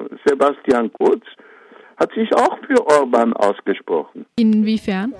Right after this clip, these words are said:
Speaker 1: Na ja, er hat Verständnis für den Kurs, dass man keine Flüchtlinge aufnehmen will. Er hat Verständnis geäußert für Orban.
Speaker 2: Also ein Armutszeugnis eigentlich auch für die europäischen Nachbarn.
Speaker 1: Ja,
Speaker 2: Ja.
Speaker 1: für alle. Ein Armutszeugnis in erster Linie für die,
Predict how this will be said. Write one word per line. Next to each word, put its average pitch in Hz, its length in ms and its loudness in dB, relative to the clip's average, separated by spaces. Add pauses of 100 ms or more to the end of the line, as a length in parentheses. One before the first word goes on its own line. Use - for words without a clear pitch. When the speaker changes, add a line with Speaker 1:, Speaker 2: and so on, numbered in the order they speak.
Speaker 1:
Na 247 160 2
ja, 254 140 2 (180)
er - 80 -2
hat - 100 -2
Verständnis - 640 0
für 147 140 2
den 117 240 -2
Kurs, 170 280 2 (140)
dass 117 220 0
man 101 300 2
keine 98 680 4
Flüchtlinge 170 560 2
aufnehmen 135 720 4
will. 143 180 4
Er 202 100 4
hat 330 120 -6
Verständnis 339 600 -2
geäußert 101 500 -2
für - 180 -2
Orban. 76 320 -6 (320)
Speaker 2:
Also 202 240 -4
ein 202 240 -2
Armutszeugnis 208 880 -2
eigentlich 196 320 -10
auch - 100 -12
für - 160 -10
die 190 140 -4
europäischen 190 600 -6
Nachbarn. 190 560 -6 (120)
Speaker 1:
Ja, 247 120 2
Speaker 2:
Ja. 254 160 4
Speaker 1:
für 143 160 2
alle. 143 420 4
Ein 117 160 0
Armutszeugnis 156 960 0
in 139 260 2
erster 143 360 2
Linie 127 420 4
für 113 180 -2
die, 101 160 -4